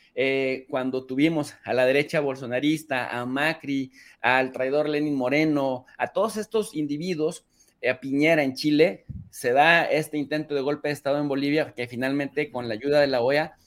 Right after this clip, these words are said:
termina por materializarse con todos lo, con todo lo que ello significó para Bolivia. Entonces, ¿qué es lo que vemos ahora?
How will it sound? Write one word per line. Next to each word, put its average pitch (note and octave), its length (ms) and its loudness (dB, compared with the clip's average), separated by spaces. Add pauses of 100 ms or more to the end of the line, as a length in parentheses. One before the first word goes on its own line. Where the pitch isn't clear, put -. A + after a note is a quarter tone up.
(200)
termina C3+ 540 0
por C#3+ 240 2
materializarse B2 1000 0 (320)
con F3+ 320 -2
todos F3+ 360 0
lo, C3 300 -6
con C#3+ 180 -6
todo G#3+ 120 0
lo F3+ 120 0
que E3 80 -4
ello F#3 100 0
significó D3+ 520 -4
para C#3+ 180 4
Bolivia. B2+ 480 -2 (300)
Entonces, G3+ 340 -6
¿qué F#3+ 120 -4
es G3 40 0
lo G#3 100 -2
que E3+ 80 -6
vemos E3+ 280 -4
ahora? D#3 360 0